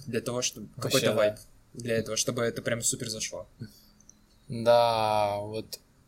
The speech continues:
Speaker 2: короче, The Midnight Gospel, вообще это типа,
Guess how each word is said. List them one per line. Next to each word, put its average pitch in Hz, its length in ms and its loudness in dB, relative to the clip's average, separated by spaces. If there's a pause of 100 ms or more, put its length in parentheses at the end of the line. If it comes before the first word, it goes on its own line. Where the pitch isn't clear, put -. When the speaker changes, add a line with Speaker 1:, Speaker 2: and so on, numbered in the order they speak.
(400)
Speaker 2:
короче, 131 420 0
The 123 160 -4
Midnight 123 340 -2
Gospel, 127 500 0 (400)
вообще 127 540 4
это 135 160 -4
типа, 117 540 4